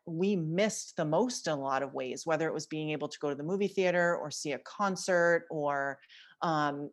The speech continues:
you know, teach a class or anything. Like, art was at the forefront of all of that. And it was also art that kept us together in so many ways.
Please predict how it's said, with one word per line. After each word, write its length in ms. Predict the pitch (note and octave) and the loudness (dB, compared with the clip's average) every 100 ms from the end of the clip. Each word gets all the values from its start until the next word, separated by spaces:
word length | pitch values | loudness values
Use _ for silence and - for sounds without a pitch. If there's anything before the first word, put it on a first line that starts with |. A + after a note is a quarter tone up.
| - | -4
you 80 | F3 | -2
know, 120 | C#3+ | -2
teach 280 | - G3+ F3+ | -2 -2 -2
a 60 | D3 | -8
class 720 | - E3 F#3+ F#3+ F#3+ F3+ - | -4 0 2 2 2 -2 0
or 140 | C3+ - | -2 0
anything. 500 | G#3 A3+ A3 D#3+ C#3+ | 0 0 -2 -4 -2
Like, 260 | C#3+ C3+ - - _ _ _ - | -2 -6 -12 -20 _ _ _ -2
art 300 | F#3 A3 A3 | 2 2 2
was 160 | F#3 F3 | 0 0
at 120 | F3 | 0
the 60 | - | -4
forefront 600 | - F#3 A#3 G#3+ E3 C#3+ | -8 -4 -4 -2 -2 0
of 140 | A#2+ - | -2 -2
all 220 | F3+ G#3+ A3 | 2 4 2
of 100 | D3 | 2
that. 260 | C3+ C3+ - | 2 2 0
And 100 | G3+ | 0
it 100 | G3+ | 0
was 140 | G3 | -2
also 380 | F3+ G#3 A3 - E3+ | -4 -4 -4 -4 -2
art 220 | G3+ - | -2 -2
that 200 | F#3+ E3+ | -6 -10
kept 340 | - - - G3+ | -10 -10 -6 -6
us 180 | F3 - | -6 -8
together 720 | D#3 C#3+ E3 G3 - - - F3+ | -6 0 0 0 -4 -6 -10 -6
in 120 | E3+ | -4
so 200 | - D#3+ | -2 -2
many 200 | D3+ C#3 | -2 -2
ways. 500 | C3 A#2+ G2+ - | -4 -4 -8 -10